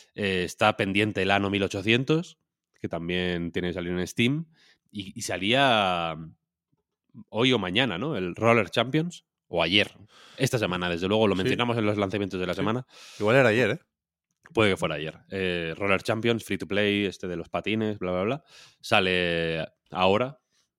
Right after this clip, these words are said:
Speaker 1: y, y efectivamente parece que Epic, chao, chao, ¿no? <laughs>
Speaker 2: Bueno, siguen ahí, pero no
Speaker 1: Siguen ahí, pero ya no tienen, eh, ya, ya no parece interesante, interesarles tanto la tienda de Epic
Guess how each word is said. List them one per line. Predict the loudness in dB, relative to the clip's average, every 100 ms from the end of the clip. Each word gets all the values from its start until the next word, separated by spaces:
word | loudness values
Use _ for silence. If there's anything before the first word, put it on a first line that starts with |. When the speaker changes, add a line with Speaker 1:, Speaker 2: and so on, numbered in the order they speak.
| _ _
Speaker 1:
y, | -6 -6
y | -8 -12
efectivamente | -10 -8 -6 -6 -6
parece | -8 -10
que | -10 -8 -8 -10 -14 -18 _ _ _ _ _ _ -10
Epic, | 0 0 0 -10 _ _ _ _ _ _ _
chao, | -8 -4
chao, | -4 -6
¿no? | -10 -14 _ _ -10
<laughs> | -10 -10 -6 -6 -6 -16 _ _
Speaker 2:
Bueno, | -8 -2 -2 -2
siguen | -6 -4 -2 0
ahí, | 0 0 -6 _
pero | -6 -4 -4
no | -4 -4 -4 -4 -4 -8 -12 -20 -20 -4
Speaker 1:
Siguen | 0 2
ahí, | 2
pero | 2 0 0 -2
ya | -2 0
no | 0
tienen, | 0 0 0 -2 -6 -6 -8 -10 _ _ _ _ _
eh, | -8 -6 -4 -4 -2
ya, | -2 0
ya | 0
no | 2
parece | 0 0
interesante, | -4 -4 -4 -6 -8
interesarles | -4 -2 0 -2 -2 -4 -6 -2
tanto | -2 0 0
la |
tienda | 0 -2 0 0
de | 2 2 0 0 0 0
Epic | 2 0